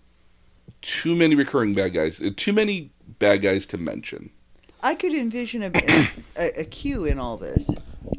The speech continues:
Speaker 1: Not quite, actually. I mean,
Speaker 2: No?
Speaker 1: there's not a Q necessarily, 'cause the, in a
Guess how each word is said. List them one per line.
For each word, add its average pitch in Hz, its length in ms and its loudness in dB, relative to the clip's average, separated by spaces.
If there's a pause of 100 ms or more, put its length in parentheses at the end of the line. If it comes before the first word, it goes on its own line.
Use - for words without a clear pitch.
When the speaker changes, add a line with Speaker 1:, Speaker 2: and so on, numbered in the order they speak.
(200)
Speaker 1:
Not 185 320 4
quite, 196 320 4
actually. 82 480 -2
I - 20 2
mean, 107 240 6
Speaker 2:
No? 104 300 0 (800)
Speaker 1:
there's 117 220 -2
not 160 240 6
a 127 380 4 (240)
Q 127 560 4
necessarily, 90 560 2
'cause 87 240 -10
the, 87 360 0 (720)
in 98 80 6
a 101 40 6